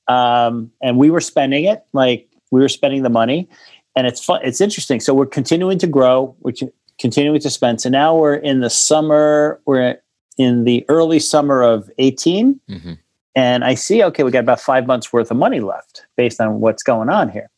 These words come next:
Speaker 1: So I said, "Okay, time to go raise some more money." So the, I, our P R agency at the time, uh, Mateo Communications, that
Speaker 2: Yep.
Speaker 1: we were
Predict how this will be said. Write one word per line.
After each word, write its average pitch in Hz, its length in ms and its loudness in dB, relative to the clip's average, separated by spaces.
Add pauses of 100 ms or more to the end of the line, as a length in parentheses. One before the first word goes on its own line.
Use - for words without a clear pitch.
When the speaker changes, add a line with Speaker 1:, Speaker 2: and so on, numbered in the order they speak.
(120)
Speaker 1:
So 131 420 2 (480)
I 123 40 -4
said, - 180 -2
"Okay, 143 200 0
time 123 240 -2
to - 80 -14
go 117 160 2
raise 117 220 2
some 110 100 -2
more 113 140 0
money." 135 400 -2
So 143 580 2 (460)
the, 135 540 0 (500)
I, 123 340 0 (140)
our 123 140 2
P - 180 0
R 175 220 4
agency 120 680 0
at 117 140 -2
the 113 80 -6
time, 117 680 -2
uh, 110 420 2 (180)
Mateo 131 380 0
Communications, 117 1000 -2
that 110 100 2
Speaker 2:
Yep. - 100 -2
Speaker 1:
we 110 60 2
were 110 120 2